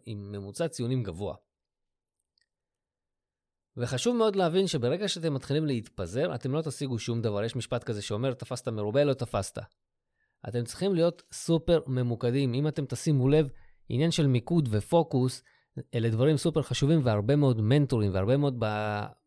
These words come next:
אנשים בעלי הון, עשירים, אומרים את זה. "אתה רוצה להצליח, תהיה ממוקד. תציב לעצמך מטרה, לך עליה. אל תתפזר עכשיו על שבע מאות אלף דברים שאתה רוצה לעשות. זה בסוף לא עובד, אתה תתעייף.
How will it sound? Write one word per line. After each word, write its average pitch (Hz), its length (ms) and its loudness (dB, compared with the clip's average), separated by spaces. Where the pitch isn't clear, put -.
אנשים 110 400 0
בעלי 110 340 2
הון, 120 480 2
עשירים, 131 540 -2
אומרים 139 300 4
את 113 80 2
זה. 95 100 -4
"אתה - 100 -14
רוצה - 180 -4
להצליח, 175 420 -2
תהיה 131 260 2
ממוקד. 117 360 0
תציב 135 260 -2
לעצמך 180 340 2
מטרה, 151 460 4
לך 123 240 2
עליה. 95 240 0
אל 202 120 4
תתפזר 185 480 0
עכשיו 151 240 -2
על 131 80 2
שבע 143 300 4
מאות 127 200 4
אלף 110 160 0
דברים 107 260 0
שאתה 104 120 -6
רוצה 95 200 -2
לעשות. 87 400 -4
זה 147 160 -4
בסוף 196 420 2
לא 151 380 6
עובד, 131 380 4
אתה 110 160 0
תתעייף. 120 720 4